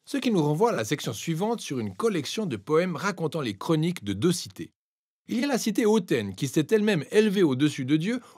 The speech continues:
au point de devenir un exemple de corruption et d'injustice. En d'autres termes, l'archétype d'une humanité rebelle. Sa description rappelle le langage imagé précédemment utilisé par Ésaïe pour définir Jérusalem, l'Assyrie et Babylone réunies. Cette cité est vouée à la destruction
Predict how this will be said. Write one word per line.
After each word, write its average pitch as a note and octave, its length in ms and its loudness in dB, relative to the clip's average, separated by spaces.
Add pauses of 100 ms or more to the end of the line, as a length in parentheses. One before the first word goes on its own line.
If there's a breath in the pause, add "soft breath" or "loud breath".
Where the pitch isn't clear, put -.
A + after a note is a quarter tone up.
au F#3+ 160 4
point C#4 260 2
de F3 100 2
devenir F#3+ 440 4
un C#3+ 100 0
exemple D#3+ 340 0
de A#2 60 -6
corruption E3+ 560 0
et A#2+ 60 -4
d'injustice. A2 720 -8 (360 soft breath)
En F#2+ 60 -12
d'autres A2 240 0
termes, F#3+ 320 2 (220 loud breath)
l'archétype E3+ 540 0
d'une B2 160 0
humanité C#3+ 440 0
rebelle. G2+ 400 -2 (380)
Sa - 160 -12
description D3+ 460 0
rappelle F3 340 2
le D#3 80 4
langage D3 540 2
imagé G3+ 440 0
précédemment E3+ 680 -2
utilisé C#3 420 -2
par A#2 180 -6
Ésaïe C3+ 400 0 (260 loud breath)
pour C#3 120 0
définir F#3 420 0
Jérusalem, C3+ 640 2
l'Assyrie C#3 720 2
et G#2 100 -4
Babylone C3+ 460 0
réunies. F#2 380 -4 (440)
Cette A#2 180 -6
cité F3+ 280 -2
est C#3+ 60 2
vouée C#3 260 2
à A#2 40 0
la G2 100 -4
destruction C#3 600 -4